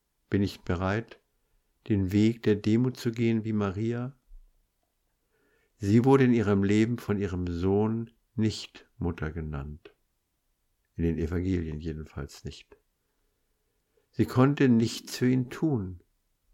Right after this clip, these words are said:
sein Leid nicht mildern, sein Kreuz nicht verstehen.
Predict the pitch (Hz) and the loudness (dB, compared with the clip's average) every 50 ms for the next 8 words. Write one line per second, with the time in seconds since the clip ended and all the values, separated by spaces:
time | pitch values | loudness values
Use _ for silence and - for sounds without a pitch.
0 | _ _ _ _ - 92 87 92 92 90 92 92 101 104 101 - - - - 101 | _ _ _ _ -4 -4 -2 0 0 0 0 0 0 -2 -4 -6 -12 -12 -8 -8
1 | 101 90 - - - - 98 104 110 117 117 110 85 80 82 85 90 92 _ _ | -8 -8 -10 -10 -6 -4 -2 -2 0 -2 -2 -4 -6 -8 -8 -10 -12 -14 _ _
2 | _ _ _ _ _ _ _ _ _ _ _ _ _ _ _ - - 90 82 82 | _ _ _ _ _ _ _ _ _ _ _ _ _ _ _ -8 -4 -4 -4 -4
3 | - - - 98 101 107 113 113 - - - - - - _ _ _ _ _ - | -6 -4 -2 0 0 0 0 -2 -6 -14 -20 -20 -20 -20 _ _ _ _ _ -4
4 | 104 104 107 - - - - - 110 - - - - 113 98 85 82 82 87 90 | -2 -2 -2 -2 -6 -12 -8 -8 -8 -6 -8 -8 -4 -4 -2 -2 -4 -6 -10 -14